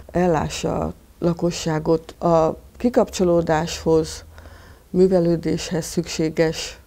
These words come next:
önképzéshez szükséges irodalommal, és, ö, hát igen, hogy formáljuk. Hát sajnos a könyvek között vannak olyan könyvek, amiket a minőségük szempontjából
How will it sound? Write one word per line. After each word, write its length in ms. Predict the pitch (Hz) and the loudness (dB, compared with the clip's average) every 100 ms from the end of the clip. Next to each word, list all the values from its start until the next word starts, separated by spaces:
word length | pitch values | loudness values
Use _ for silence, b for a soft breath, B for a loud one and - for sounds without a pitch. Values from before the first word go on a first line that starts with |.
| _ | _
önképzéshez 840 | - 208 214 185 175 180 170 - 165 | 4 4 8 6 6 2 0 -2 -6
szükséges 760 | - 170 - 156 165 160 - - b b | -4 -6 -4 -4 -2 -4 -8 -18 b b
irodalommal, 880 | 180 202 202 220 226 233 240 240 240 B B B B B B B - - - | 0 2 4 4 4 4 4 2 0 B B B B B B B -20 -20 0
és, 380 | 185 185 - - - | 4 4 0 -10 -4
ö, 380 | 180 185 180 190 185 - b b b b | -2 0 0 -2 -6 -12 b b b b
hát 200 | - 214 | -4 2
igen, 200 | 214 185 | 4 6
hogy 120 | 180 | 4
formáljuk. 800 | 180 175 165 160 - 85 160 - | 2 2 2 2 -2 -2 -4 -4
Hát 300 | 180 165 - - - - - - | -4 -4 -4 -14 -18 -20 -20 -12
sajnos 500 | - 226 196 185 185 | -4 0 0 0 -2
a 80 | |
könyvek 360 | 175 190 170 160 | 0 2 2 -2
között 320 | - 175 175 | -2 -2 -2
vannak 320 | 175 160 156 | -2 -2 0
olyan 260 | 175 156 156 | 0 0 -2
könyvek, 380 | - 160 151 - | -4 -4 -4 -4
amiket 540 | 160 156 - 151 - B B B B B - - - - - - - - - | -4 -4 -4 -4 -6 B B B B B -20 -20 -20 -20 -20 -20 -20 -20 0
a 140 | 160 | 2
minőségük 720 | 165 170 160 - 170 156 156 | 4 4 4 2 0 0 -4
szempontjából 1000 | - 170 156 170 165 170 165 156 165 160 | -6 -4 -2 0 0 0 -2 0 0 -2